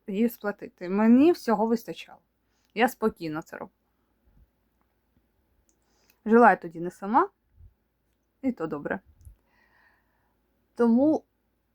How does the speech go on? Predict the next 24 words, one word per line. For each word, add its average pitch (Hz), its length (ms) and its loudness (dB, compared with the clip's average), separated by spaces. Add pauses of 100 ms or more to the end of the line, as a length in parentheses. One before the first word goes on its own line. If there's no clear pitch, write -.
(460)
ви 214 120 -4
знаєте, 220 800 4 (420)
я 226 120 -2
хочу 226 220 -2
сказати, 226 500 2
що 196 300 -12 (540)
завжди, 196 460 2 (240)
завжди 208 340 -2 (200)
треба 247 600 6 (1300)
бути 247 800 0 (340)
реалістом 226 720 0 (200)
на 208 120 0
тему 247 280 2
грошей. - 420 0
От 220 200 2
якщо 262 340 2
не 233 80 6
вистачає 294 600 4
грошей, - 520 -4 (840)
буває 202 380 6
ж - 140 -20
таке, - 240 -20 (880)
треба 285 340 6
розуміти, 226 540 0